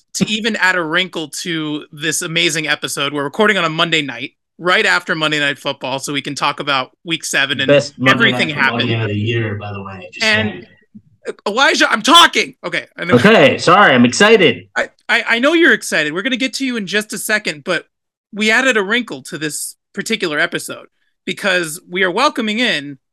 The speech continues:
Speaker 1: Mikey Bronstein, who me and Elijah both know. Elijah much better than I do. But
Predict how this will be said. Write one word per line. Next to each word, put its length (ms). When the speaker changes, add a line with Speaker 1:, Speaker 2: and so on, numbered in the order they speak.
Speaker 1:
Mikey 320
Bronstein, 760
who 100
me 180
and 80
Elijah 480
both 260
know. 200
Elijah 300
much 180
better 160
than 100
I 140
do. 240
But 200